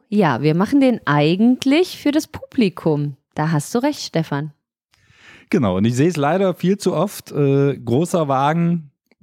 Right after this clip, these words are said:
Speaker 2: bunt bemalt, sieht toll aus und alle mit dem Rücken nach außen und feiern sich da drinne gerade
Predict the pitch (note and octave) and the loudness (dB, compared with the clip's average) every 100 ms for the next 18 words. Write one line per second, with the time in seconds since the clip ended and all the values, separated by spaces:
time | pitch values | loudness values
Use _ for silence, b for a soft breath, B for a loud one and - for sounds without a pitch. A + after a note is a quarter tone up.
0 | _ G#3 C#4 - G#3+ E3 E3+ A#3 G#3+ D3 | _ -2 -2 -4 -2 -2 -4 -6 -4 0
1 | E3 E3 D3+ F#3+ - B2 F3 G3+ - - | 0 0 -2 -2 -2 0 0 -2 -4 -2
2 | C#3 C#3+ C#3+ - - B2+ C#3 D#3 D3 C#3+ | 0 0 -4 -8 -6 -2 0 2 2 2
3 | B2 B2+ - A#2+ G#2 - G#2 G2+ A#2 F#2 | 0 0 0 2 2 0 0 2 0 -2
4 | F#2 A#2+ b b b b b _ - G#2 | -6 -8 b b b b b _ -2 0
5 | G2+ G#2 G2+ - - F#2+ G2+ G#2+ G2+ G2+ | 2 0 -2 -12 -8 -2 2 2 2 -2
6 | - G2 - F#2 G2 E2+ E2 F2 E2+ E2+ | -2 -4 -2 -2 -2 -4 -6 -4 -6 -8